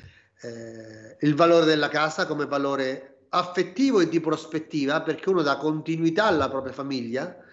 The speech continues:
e quindi come i nostri nonni uscendo dalla guerra, e come giustamente dicevi tu Sara,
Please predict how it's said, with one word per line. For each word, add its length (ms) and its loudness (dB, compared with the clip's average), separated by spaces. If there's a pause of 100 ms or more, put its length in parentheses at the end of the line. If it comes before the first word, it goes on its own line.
(220)
e 120 -6
quindi 720 0
come 300 4
i 20 2
nostri 760 0
nonni 500 2
uscendo 440 -6
dalla 180 -2
guerra, 380 2
e 80 -4
come 180 -6
giustamente 600 0
dicevi 360 2
tu 100 -2
Sara, 600 0